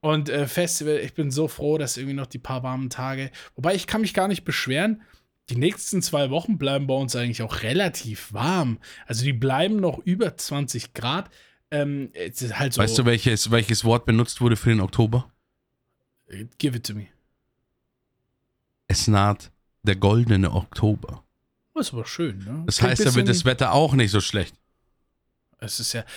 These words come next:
Speaker 1: aber es ist eigentlich crazy, mazy. Ich weiß noch vor, vor so, weiß nicht, wann das war, vor sieben, acht Jahren oder so, da hatten wir ein Weihnachten mit, mit fünfundzwanzig Grad oder so und da haben wir gegrillt an Weihnachten.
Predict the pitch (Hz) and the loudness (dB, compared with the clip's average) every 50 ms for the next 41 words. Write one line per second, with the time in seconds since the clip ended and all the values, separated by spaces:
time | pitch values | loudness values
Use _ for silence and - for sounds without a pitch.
0 | - - - - - - - - 92 143 160 170 160 - - - - - - 120 | -16 -14 -10 -6 -4 -4 -2 -2 -2 -2 0 -2 -2 -4 -6 -8 -10 -10 -8 -8
1 | 120 131 113 160 208 196 165 151 147 143 143 147 147 147 170 160 151 165 165 - | -8 -8 -8 -8 -10 -10 -8 -8 -8 -8 -8 -8 -8 -8 -8 -8 -6 -8 -8 -10
2 | - - - - - - - - 165 175 202 180 - 214 190 - - - 170 165 | -12 -20 -20 -14 -10 -8 -4 0 0 2 2 2 0 0 -2 -2 -2 -2 0 2
3 | 165 170 165 165 165 165 139 127 - - - 156 151 156 151 151 151 151 151 151 | 4 4 4 4 4 2 0 -4 -10 -8 -2 0 2 2 2 2 2 2 2 0
4 | 151 151 151 147 147 147 147 143 143 135 135 131 127 127 131 135 131 135 139 139 | 0 0 0 0 0 -2 -2 -4 -6 -6 -8 -10 -10 -12 -10 -8 -6 -6 -4 -4
5 | 139 135 131 - - _ - - - 107 - - 135 135 - 131 110 117 117 120 | -4 -6 -6 -8 -12 _ -20 -20 -20 -18 -12 -10 -8 -6 -6 -6 -4 -4 -4 -4
6 | 120 117 - - 120 120 - 127 117 120 151 160 160 151 - - 147 139 143 151 | -4 -6 -6 -6 -6 -6 -6 -6 -6 -6 -4 -4 -6 -6 -6 -6 -6 -4 -4 -2
7 | 151 147 135 147 151 - _ _ - - _ _ _ _ _ _ _ _ _ _ | -2 -2 -2 -4 -4 -6 _ _ -20 -20 _ _ _ _ _ _ _ _ _ _
8 | _ _ _ _ _ _ _ _ _ _ _ _ - 170 127 - 185 - - 175 | _ _ _ _ _ _ _ _ _ _ _ _ -2 -2 -2 -2 -4 -4 -4 -2
9 | 156 156 156 151 147 120 160 156 175 196 196 175 143 - - - 143 139 135 131 | 0 0 0 0 0 0 0 0 2 2 2 0 0 -2 -4 -4 -2 -2 0 0
10 | 131 127 120 - - - - - _ _ - 131 127 117 - - - 147 147 139 | -2 -2 -4 -6 -8 -8 -10 -14 _ _ -4 -4 -4 -4 -4 -6 -4 -2 -2 -2
11 | 123 - 143 131 127 117 - - - 123 120 120 117 120 120 117 113 120 113 117 | -2 -2 -2 -2 -2 -4 -6 -6 -6 -4 -4 -4 -6 -6 -6 -6 -6 -8 -6 -6
12 | 120 120 113 131 135 135 117 117 110 107 - - 113 120 123 135 131 120 - - | -6 -4 -4 -4 -4 -4 -4 -6 -10 -12 -12 -10 -6 -6 -4 -4 -6 -8 -10 -14
13 | - 123 113 113 117 120 123 127 120 - - 117 113 | -12 -10 -8 -6 -6 -4 -4 -6 -8 -8 -10 -14 -14